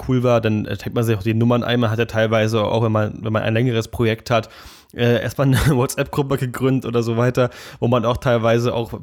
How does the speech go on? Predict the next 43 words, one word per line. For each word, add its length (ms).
während 320
der 120
Arbeit 420
sich 240
wichtige 400
Sachen 320
für 240
die 160
Arbeit 320
schreibt 300
und 80
so 160
weiter. 180
Dementsprechend 540
ist 100
der 80
Kontakt 380
ja 100
auch 160
für 140
die 100
Nachwelt 480
da. 160
Und, 460
ähm, 320
ich 120
hab 160
sogar 560
aus 200
solchen 320
Gründen 340
teilweise 540
auch 100
schon 160
neue 180
Aufträge 460
bekommen 360
und 80
bin 120
bei 80
neuen, 380
neuen 220
Firmen, 400